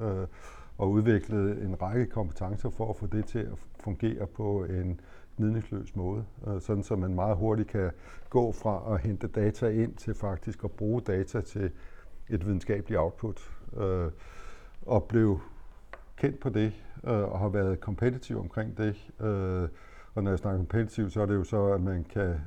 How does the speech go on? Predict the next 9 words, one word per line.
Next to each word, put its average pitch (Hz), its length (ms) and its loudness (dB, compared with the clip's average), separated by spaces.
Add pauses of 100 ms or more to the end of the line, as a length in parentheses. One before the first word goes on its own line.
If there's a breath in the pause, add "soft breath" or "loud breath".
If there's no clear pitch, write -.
(120)
øh, 95 280 0 (120)
at 95 140 -2
vi 92 100 0
kan 101 160 -6
opnå 98 340 0
forskningsmidler 101 640 -4
internationalt, 90 840 -6
øh, 95 260 0 (640 loud breath)
øhm, 85 340 0